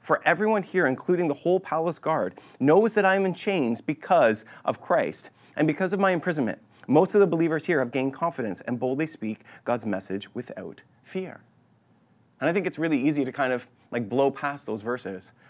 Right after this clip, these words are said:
But this is remarkable. This is astounding. This is incredible. 'Cause here's what's happened, right? Paul is in prison for what? He is in prison for preaching Christ.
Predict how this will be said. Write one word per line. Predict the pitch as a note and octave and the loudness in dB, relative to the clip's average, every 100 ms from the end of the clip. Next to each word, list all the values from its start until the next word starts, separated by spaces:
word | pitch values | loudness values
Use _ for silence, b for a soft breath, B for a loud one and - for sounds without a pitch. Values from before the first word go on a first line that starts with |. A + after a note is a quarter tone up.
| b | b
But | C3+ | -2
this | G#3 | 0
is | F3 | -2
remarkable. | A#2+ G#2 D3 F3+ A2+ A2+ | -2 -2 -2 -2 -4 -4
This | F3+ D3+ | -4 -4
is | |
astounding. | A2+ - C3+ C3+ A#2 | -6 -4 -2 -2 -2
This | F3 F3+ | -6 -6
is | |
incredible. | C#3 G2+ F3 E3 F#2+ E2+ _ b b b | -8 -6 -6 -4 -8 -12 _ b b b
'Cause | D3 | -4
here's | C3 G#3 G3+ | 0 -2 -2
what's | F3 | -6
happened, | D#3 - F#2 | -8 -8 -8
right? | B2 D#3 B B B | -8 -10 B B B
Paul | - G3 G#3+ A#3 | 2 4 4 2
is | D#3+ D#3 | -2 0
in | F3+ | -2
prison | - D#3 B2 | 0 -2 -2
for | A#2+ C#3+ | -4 -4
what? | A2 - _ _ _ b | -4 -6 _ _ _ b
He | b F#3+ | b 0
is | G#3 | 2
in | G#3+ | 0
prison | - G3+ D#3+ | 2 2 2
for | C#3+ D#3 | 0 -2
preaching | - F#3 F3+ D#3 C#3+ - B | -2 -2 -2 0 -2 -2 B
Christ. | - C#3 E2+ - | -2 0 0 -8